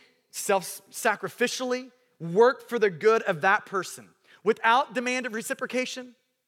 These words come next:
right? Without, like, the demand that they're deserving, you get to proactively work for their good.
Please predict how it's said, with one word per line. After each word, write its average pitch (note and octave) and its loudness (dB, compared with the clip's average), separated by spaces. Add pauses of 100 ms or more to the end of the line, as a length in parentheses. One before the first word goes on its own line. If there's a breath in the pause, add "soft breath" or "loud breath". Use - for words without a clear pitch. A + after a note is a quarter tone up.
(200)
right? A#3+ 2
Without, A#3 2
like, A#3 4
the A#3+ -2
demand A3+ -2
that F3 -4
they're A3+ 4
deserving, A#3 0 (180 soft breath)
you G#3+ -4
get B3 0
to A3+ -2
proactively A#3 0
work G3+ 0
for F#3+ -4
their F3+ -2
good. C#3 -10